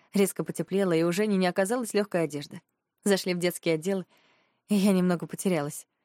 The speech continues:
Столько всего яркого, стильного. Я раньше думала, что у мальчиков совсем скудный выбор одежды. Чёрное до синее. Ошиблась.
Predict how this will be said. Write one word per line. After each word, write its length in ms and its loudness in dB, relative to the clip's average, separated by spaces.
Столько 360 0
всего 240 0
яркого, 480 0
стильного. 500 -2
Я 160 4
раньше 260 0
думала, 320 2
что 180 -2
у 20 2
мальчиков 420 0
совсем 340 0
скудный 360 0
выбор 240 2
одежды. 420 -2
Чёрное 340 2
до 140 2
синее. 440 0
Ошиблась. 760 0